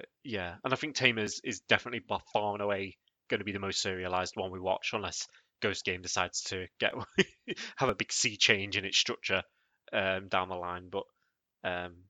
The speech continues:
well, I, I suppose Digimon Tri actually would probably be the most serialized, but, you know, <laughs> that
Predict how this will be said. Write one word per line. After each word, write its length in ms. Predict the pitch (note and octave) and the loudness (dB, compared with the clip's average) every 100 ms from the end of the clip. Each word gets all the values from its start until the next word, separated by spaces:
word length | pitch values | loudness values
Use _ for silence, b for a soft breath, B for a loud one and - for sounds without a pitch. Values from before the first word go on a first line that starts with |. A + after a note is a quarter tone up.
| _ _ - | _ _ 8
well, 140 | F3+ | 10
I, 160 | D#3+ G#3 | 10 8
I 80 | E3 | 6
suppose 240 | - F#3+ | 4 2
Digimon 300 | C3 A#2 G#2 | 2 0 -2
Tri 300 | - A2 F2+ F2+ | 0 2 2 2
actually 300 | F#2+ - G2 | -2 -6 -8
would 180 | G2+ | -6
probably 300 | G#2+ G2 G2+ - | -4 -2 -4 -4
be 240 | A2 A2 - | -6 -8 -10
the 60 | B2 | -8
most 200 | G#2 - | -6 -4
serialized, 540 | A#2 A#2+ B2 B2 - - | -4 -2 -4 -4 -6 -10
but, 160 | - _ _ _ _ _ _ _ _ _ _ _ _ - | -12 _ _ _ _ _ _ _ _ _ _ _ _ -4
you 100 | G#2 | -4
know, 140 | - _ _ _ | -4 _ _ _
<laughs> 340 | _ _ _ | _ _ _
that 100 | - | -2